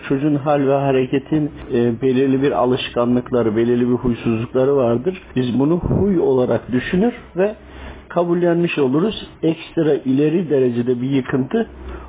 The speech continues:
olmaz. Bir de çocuk büyüdükçe vücudu daha dayanıklı hale gelir. Çocuğun bedeni geliştikçe ruhun vücuda etkisi daha da güçlenir. Yani şudur,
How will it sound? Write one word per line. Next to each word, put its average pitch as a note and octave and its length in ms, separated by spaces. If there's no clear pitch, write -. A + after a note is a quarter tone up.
olmaz. D3 400
Bir F#3 360
de G3 180
çocuk C#3+ 420
büyüdükçe E3 480
vücudu D3+ 580
daha C#3 280
dayanıklı A2+ 520
hale G#2 400
gelir. A2+ 320
Çocuğun D#3 500
bedeni B2+ 460
geliştikçe D#3 880
ruhun C#3 680
vücuda C3+ 640
etkisi B2+ 600
daha C3 280
da B2+ 60
güçlenir. G#2+ 840
Yani A2+ 420
şudur, A2+ 440